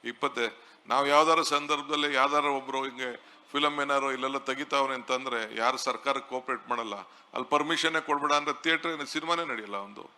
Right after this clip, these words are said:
ಶೂಟಿಂಗೇ ನಡೆಯಲ್ಲಪ್ಪ. ನಮಗೂ ಗೊತ್ತಿದೆ ಎಲ್ಲ, ಯಾರ್ಯಾರಿಗೆ ಎಲ್ಲೆಲ್ಲಿ ನಟ್ಟು ಬೋಲ್ಟ್ ಟೈಟ್ ಮಾಡ್ಬೇಕು ಅಂತ ಕೂಡ ನನಗೆ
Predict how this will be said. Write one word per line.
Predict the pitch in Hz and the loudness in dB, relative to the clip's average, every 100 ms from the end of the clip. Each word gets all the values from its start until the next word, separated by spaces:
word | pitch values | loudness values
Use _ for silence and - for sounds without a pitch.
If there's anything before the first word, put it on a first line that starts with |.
| - | -8
ಶೂಟಿಂಗೇ | 165 165 165 151 | -6 -4 -4 -4
ನಡೆಯಲ್ಲಪ್ಪ. | 117 104 98 95 117 - - - - - - - - | -6 -6 -8 -8 -12 -14 -18 -20 -20 -20 -20 -16 -10
ನಮಗೂ | 135 170 | -4 -4
ಗೊತ್ತಿದೆ | 143 139 160 160 127 | 0 0 0 0 0
ಎಲ್ಲ, | 113 | 0
ಯಾರ್ಯಾರಿಗೆ | 120 - 104 110 127 127 120 | 0 -2 -4 0 2 2 0
ಎಲ್ಲೆಲ್ಲಿ | 123 127 127 | -2 -2 -2
ನಟ್ಟು | 123 113 139 | -4 -4 -6
ಬೋಲ್ಟ್ | 120 123 - | -2 -2 -2
ಟೈಟ್ | 120 117 123 | -4 -4 -4
ಮಾಡ್ಬೇಕು | 123 120 113 | -4 -4 -8
ಅಂತ | 117 110 | -12 -8
ಕೂಡ | 143 | -6
ನನಗೆ | 147 117 117 | -4 -6 -4